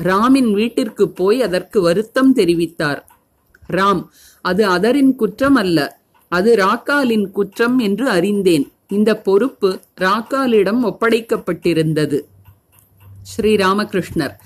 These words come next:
"ராக்காலை குற்றம் சொல்லாதே, அவன் சிறு குழந்தை, தொண்டையை அழுத்தினால்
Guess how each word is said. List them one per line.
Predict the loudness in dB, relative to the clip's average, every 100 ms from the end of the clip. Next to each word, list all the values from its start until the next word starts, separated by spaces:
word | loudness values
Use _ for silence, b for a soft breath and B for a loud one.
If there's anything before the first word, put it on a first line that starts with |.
| b b b
"ராக்காலை | -4 -2 -2 0 -2 0 -2
குற்றம் | -2 -4 0 2 2
சொல்லாதே, | 2 2 2 0 -2 -4 _
அவன் | -6 -2 0 -2
சிறு | 0 -2 0
குழந்தை, | 0 0 0 0 0 -2 _ b b
தொண்டையை | -4 -2 0 0 0 0 0
அழுத்தினால் | 2 0 -2 -2 0 0